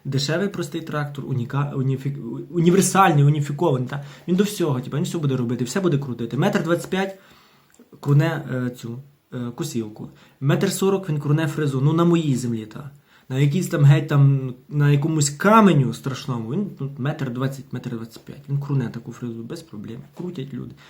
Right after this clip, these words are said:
Типу, ну, все нормально. Типу, мотора хватає, все. Головне, було питання в масі трактора, все. Ну, з тими нюансами, думаю, оце ви попереднє відео бачили, думаю, що ви розберетеся. Остаточно. Ось такі моменти, ось таке освітнє відео, воно буде відноситися до відповідей на важливі питання,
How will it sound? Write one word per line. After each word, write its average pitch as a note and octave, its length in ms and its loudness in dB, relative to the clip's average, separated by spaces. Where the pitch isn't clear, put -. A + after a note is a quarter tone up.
Типу, - 220 -14
ну, F#3+ 160 8
все - 180 -2
нормально. C#3 440 2
Типу, C#3 240 -10
мотора G3 320 0
хватає, G3+ 380 2
все. F3+ 280 -6
Головне, G#3 220 4
було D#3 260 2
питання D#3 400 0
в C3+ 280 -4
масі D3 360 0
трактора, C#3+ 580 -4
все. A2+ 380 -12
Ну, D#3 260 -2
з - 80 -8
тими G3+ 220 8
нюансами, G3 420 8
думаю, F3 360 6
оце D#3+ 240 0
ви D3+ 120 2
попереднє C#3 460 0
відео C3+ 260 0
бачили, C#3+ 380 -2
думаю, C3 300 -2
що B2 160 -8
ви B2+ 240 -6
розберетеся. B2 800 -4
Остаточно. B2+ 560 -8
Ось B3+ 260 4
такі G3+ 420 0
моменти, E3+ 800 4
ось D#3+ 180 -4
таке D3+ 460 -4
освітнє C#3+ 560 0
відео, C3+ 400 2
воно B2 320 0
буде C3+ 200 0
відноситися C3 760 -4
до A#2+ 340 0
відповідей B2 440 -2
на B2 80 -4
важливі B2+ 320 -4
питання, G#3 500 0